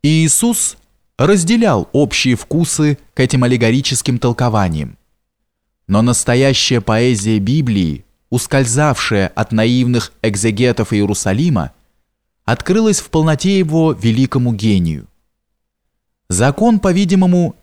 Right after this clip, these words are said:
не представлял для него большой прелести. Он верил, что создаст лучшее.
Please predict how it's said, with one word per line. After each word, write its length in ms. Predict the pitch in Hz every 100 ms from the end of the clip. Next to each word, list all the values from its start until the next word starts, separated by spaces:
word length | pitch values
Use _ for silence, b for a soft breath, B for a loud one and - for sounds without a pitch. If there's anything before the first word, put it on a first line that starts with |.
| -
не 140 | 160
представлял 640 | 165 180 - 190 185 202 120
для 160 | 110
него 200 | 110 110
большой 380 | 107 104 - 110
прелести. 680 | - 113 90 78 - 73 - _ _ _ _ _ _ _ _
Он 220 | 120 139
верил, 580 | 120 147 185 120 92 76 - _ _
что 260 | - - 127
создаст 680 | 135 127 104 143 151 - - -
лучшее. 680 | 139 180 - - 82 58